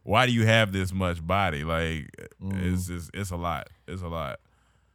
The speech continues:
Speaker 2: But, yeah, it, it's entertaining. But I would say if you a girl and you only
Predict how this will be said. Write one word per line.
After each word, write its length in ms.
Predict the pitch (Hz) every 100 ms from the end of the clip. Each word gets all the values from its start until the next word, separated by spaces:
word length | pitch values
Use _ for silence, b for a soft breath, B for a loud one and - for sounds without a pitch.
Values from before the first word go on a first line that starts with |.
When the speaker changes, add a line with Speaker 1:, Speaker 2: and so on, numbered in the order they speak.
| _
Speaker 2:
But, 340 | 117 117 104 71
yeah, 260 | 127 104 98
it, 320 | 87 113 123
it's 180 | 147 175 -
entertaining. 680 | 180 160 139 151 120 104 107
But 100 | 117
I 100 | 131
would 160 | 156
say 320 | 139 147 139 127
if 120 | 110
you 180 | 123 131
a 40 |
girl 460 | 107 127 139 143 147
and 120 | 117
you 60 | 120
only 320 | 127 127